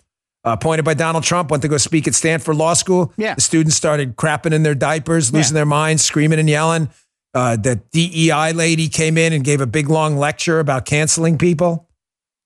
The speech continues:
Speaker 1: or what she claims is not canceling people, in a Wall Street Journal op-ed, which I found hilarious. Well, Stanford issued a lengthy statement, a lengthy statement, which, let me tell you something,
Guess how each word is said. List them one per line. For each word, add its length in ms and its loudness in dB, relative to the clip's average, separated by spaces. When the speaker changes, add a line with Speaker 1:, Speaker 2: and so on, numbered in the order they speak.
Speaker 1:
or 120 0
what 100 0
she 160 0
claims 320 -2
is 140 -4
not 240 -2
canceling 400 0
people, 320 0
in 40 2
a 60 -2
Wall 160 0
Street 180 -6
Journal 240 0
op-ed, 320 0
which 140 -2
I 80 0
found 240 -2
hilarious. 560 0
Well, 140 0
Stanford 640 -2
issued 320 2
a 100 2
lengthy 460 0
statement, 480 0
a 540 2
lengthy 440 -2
statement, 460 -4
which, 160 -16
let 80 -2
me 80 2
tell 160 2
you 80 2
something, 380 -4